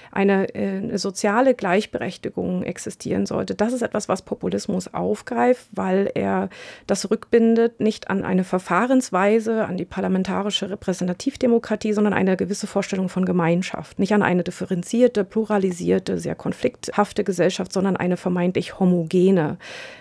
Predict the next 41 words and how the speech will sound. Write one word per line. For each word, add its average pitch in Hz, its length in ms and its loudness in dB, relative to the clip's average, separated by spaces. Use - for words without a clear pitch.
Volksgemeinschaft 180 1080 2
im 185 140 0
Grunde, 214 380 6
wenn 226 80 4
man 185 160 2
den 180 140 2
Begriff 180 300 -2
mal 185 100 2
da 180 140 0
nehmen 180 240 0
will, 196 80 0
also 185 220 2
die 180 120 -4
Nation 180 720 2
der 175 420 4
Heritage 202 520 4
Americans, 180 600 -4
wie - 60 -2
es 180 100 -6
jetzt 180 180 -4
in 196 60 -2
den 180 120 0
U - 140 0
S 180 140 -4
A 185 240 0
heißt, 185 240 0
oder 185 200 2
der 170 200 2
so 175 180 -4
richtigen, 175 440 2
wahren 170 300 2
Deutschen, 170 380 -2
wer 175 140 -2
auch - 80 -6
immer 185 200 0
das 175 180 -4
sein 175 240 0
soll 175 200 -2
in, 175 260 -2
in 175 180 0
Deutschland. 170 460 -2